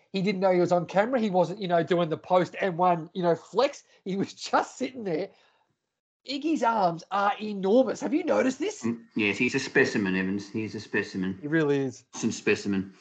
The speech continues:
Speaker 1: He really is.
Speaker 2: Dwayne Wade tweeted at some, one of the games, I think it was, one of it was game six or another game. No, it might have been during game six. Dwayne Wade tweeted that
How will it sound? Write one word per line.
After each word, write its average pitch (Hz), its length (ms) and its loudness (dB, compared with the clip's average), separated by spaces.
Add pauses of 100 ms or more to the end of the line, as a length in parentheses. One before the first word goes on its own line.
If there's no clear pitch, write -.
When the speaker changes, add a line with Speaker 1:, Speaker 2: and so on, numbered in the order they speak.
(120)
Speaker 1:
He 139 160 -6
really 135 220 0
is. 123 260 -6 (840)
Speaker 2:
Dwayne 220 580 8
Wade 175 600 8 (220)
tweeted 175 760 4 (140)
at 147 160 -8
some, 175 260 0
one 180 160 4
of 175 80 0
the 147 80 0
games, 139 380 0
I 165 60 -2
think 185 220 -2
it 185 80 -4
was, - 360 -8 (380)
one 170 220 -8
of 226 60 -8
it 185 60 -8
was - 100 -14
game 120 260 -6
six 135 400 -8
or 113 400 -2
another 135 280 -6
game. 95 340 -8 (600)
No, 196 160 8
it 196 60 8
might 208 80 10
have 208 80 6
been 196 140 6
during 180 220 6
game 160 200 4
six. - 380 -2 (520)
Dwayne 226 400 4
Wade 208 320 6
tweeted 180 500 6
that 180 200 2